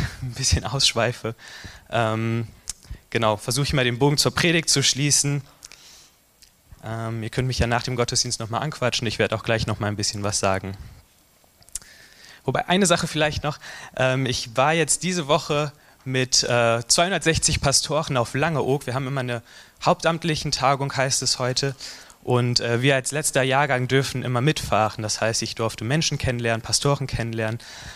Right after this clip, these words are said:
Ähm, und das war einfach eine richtig coole Sache.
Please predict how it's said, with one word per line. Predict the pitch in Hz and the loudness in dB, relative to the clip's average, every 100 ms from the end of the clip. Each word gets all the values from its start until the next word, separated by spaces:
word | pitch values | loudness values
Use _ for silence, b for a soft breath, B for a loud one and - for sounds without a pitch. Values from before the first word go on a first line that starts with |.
| B - | B -2
Ähm, | 113 110 110 110 | 0 0 0 -2
und | 117 120 | -2 0
das | 120 | 2
war | 123 | 2
einfach | 135 139 | 2 -2
eine | 131 | -2
richtig | 156 - - | -2 -4 -6
coole | - 151 127 | -4 -2 0
Sache. | 147 - 127 151 | -2 -2 -4 -4